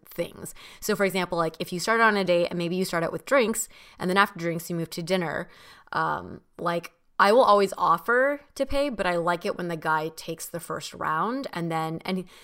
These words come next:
and he can say, "Oh, don't worry, you'll get, like, you can get the next," or something. Um, the tricky thing, though, is that usually if you start out with drinks and then you move to dinner, the second thing, dinner, is the more expensive thing.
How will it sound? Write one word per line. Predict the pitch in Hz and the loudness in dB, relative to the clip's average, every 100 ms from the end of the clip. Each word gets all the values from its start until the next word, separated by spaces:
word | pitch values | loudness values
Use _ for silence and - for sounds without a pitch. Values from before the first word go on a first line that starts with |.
| - _ _ | -20 _ _
and | 180 185 | -8 -8
he | - 175 220 | -8 -6 -2
can | 214 | 2
say, | 202 | 2
"Oh, | 190 247 | 4 6
don't | 269 | 6
worry, | 233 190 | 4 4
you'll | 190 | 4
get, | 185 175 - | 2 0 -2
like, | 170 - 180 | -6 -6 -8
you | |
can | 170 | -6
get | 170 175 | -4 -4
the | 160 | -6
next," | - - - | -8 -10 -10
or | 160 | -10
something. | - - - - 165 - - - | -10 -12 -12 -14 -16 -18 -18 -4
Um, | 175 170 - | -4 -4 -4
the | |
tricky | - 294 349 | -2 0 0
thing, | 339 - 339 330 | -4 -4 -2 4
though, | 320 | 6
is | 302 220 | 6 4
that | 196 196 | 2 0
usually | 208 240 | -2 0
if | 220 196 | -2 -4
you | 170 | -8
start | - 180 | -2 2
out | 175 180 - | 6 4 4
with | 165 | -8
drinks | - 170 208 262 | -4 -2 -2 -4
and | 196 180 | -4 -4
then | 175 | -2
you | 175 | -2
move | 170 | -4
to | 170 | -6
dinner, | 165 160 180 226 269 _ _ _ - | -6 -4 -2 -2 -4 _ _ _ -6
the | 185 | -4
second | - 214 220 202 | 0 0 2 0
thing, | 196 180 | 0 0
dinner, | 185 180 170 | 0 2 0
is | 170 | 0
the | 180 | -2
more | 160 | -2
expensive | - - - 170 165 - | -4 -6 -6 -6 -4 -10
thing. | - - - 160 | -8 -10 -8 -12